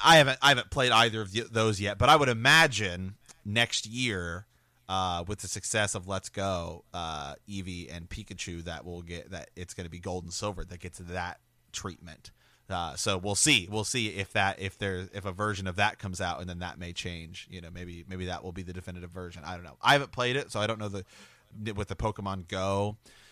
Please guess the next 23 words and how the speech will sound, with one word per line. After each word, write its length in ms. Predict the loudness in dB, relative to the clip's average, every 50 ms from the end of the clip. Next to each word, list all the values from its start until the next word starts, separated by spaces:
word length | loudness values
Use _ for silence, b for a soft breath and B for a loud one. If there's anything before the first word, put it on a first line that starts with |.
| B B
um, 540 | -6 -4 -2 -2 -2 -4 -4 -6 -8 -12 -12 -10
inspired 480 | -10 -8 -8 -2 2 4 4 4 2 0
mechanics, 640 | -2 -6 -4 -4 -2 0 0 0 -2 -2 -4 -8 -8
if, 220 | -8 -10 -10 -10 -12
if 120 | -12 -6 -4
that 180 | -4 -2 -2
changes, 500 | -2 -2 -2 -2 -2 -4 -4 -4 -4 -4
uh, 360 | -4 -4 -2 -2 -4 -4 -6 -6 b b b b b b b b b b b b b b b b b _ _ -6
you 140 | -4 -2 -2
know, 200 | 0 -2 -2 -2
like, 180 | -4 -4 -2
how, 320 | 0 0 2 2 2 0 -2
how 180 | -2 -2 -2
people, 640 | -2 -2 -6 -6 -6 -6 -6 -6 -6 -8 -10 -12 _ _ _ -10
how 100 | -10 -10
people 220 | -10 -12 -12 -14
perceive 480 | -12 -12 -10 -10 -8 -6 -6 -4 -2 -2
it. 180 | -4 -4 -6 _ -12
Um, 460 | -12 -10 -8 -8 -10 -10 -12 -16 -18 _ _
but 240 | -10 -10 -10 -10 -12 _ _ -8
it 120 | -2 0
would, 120 | 0 2 4
I, 220 | 4 4 4 2